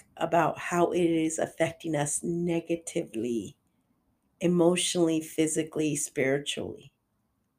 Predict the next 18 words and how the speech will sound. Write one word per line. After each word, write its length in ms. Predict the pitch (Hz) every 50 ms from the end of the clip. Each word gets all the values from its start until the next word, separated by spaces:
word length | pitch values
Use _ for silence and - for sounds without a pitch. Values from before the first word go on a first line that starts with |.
| _ _ _ _ _ _ _ _ _ _ _ _ _ _ _ _ _ _ -
I 200 | - 208 214 208
wish 500 | 190 180 190 208 220 226 - - - -
you 80 | 214 196
much 340 | 190 185 170 170 165 - -
healing. 420 | - - 180 180 190 196 190 185 -
I 140 | - 190 185
wish 600 | 185 185 196 202 202 185 - - - - - - _
you 260 | - 190 185 175 170 170
m-, 240 | 170 175 - - _ _ _ _ -
much 500 | 180 185 185 202 220 233 226 226 - - -
forgiveness. 1040 | - - 175 170 165 - 185 175 175 - - - - - - - - - - - _ _ _ _ _ _ _ _ _ _ _ _ _ _ _ _ _ _ _ _ _ -
I 80 | 190 190
hope 320 | 165 196 185 185 185 -
that 160 | 202 196 -
you 160 | - 190 175
understand 840 | 170 165 175 175 180 170 170 - - - - 170 156 151 160 165 165 165
that 240 | 165 165 170 - - - _ _ _ _ _ _ _ _ _ _ _ _ _ _ _ _ _ _ _ _ -
only 580 | - 202 208 208 220 220 220 208 202 196 196